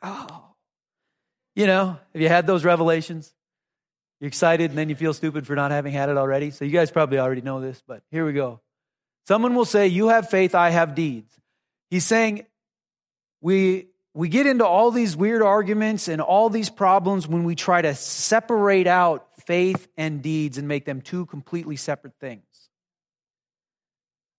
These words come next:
But James is saying they're not two completely separate things. They're intertwined and interwoven. They're part of the same thing.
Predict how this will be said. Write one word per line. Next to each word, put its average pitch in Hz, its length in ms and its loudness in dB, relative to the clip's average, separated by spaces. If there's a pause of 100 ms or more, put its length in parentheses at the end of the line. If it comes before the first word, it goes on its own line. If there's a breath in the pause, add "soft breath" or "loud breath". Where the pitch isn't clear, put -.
But 165 120 -6
James 208 420 -2
is 185 80 -4
saying 180 320 -2
they're 160 80 0
not 208 360 -2
two 208 200 -4
completely 175 460 -8
separate 151 480 -4
things. 190 420 -8 (240)
They're 180 460 -2
intertwined 196 880 -2
and 175 120 -4
interwoven. 165 800 -4 (1120)
They're 180 180 -2
part 233 540 -2
of 170 220 -2
the 156 80 -4
same 208 600 -6
thing. - 320 -18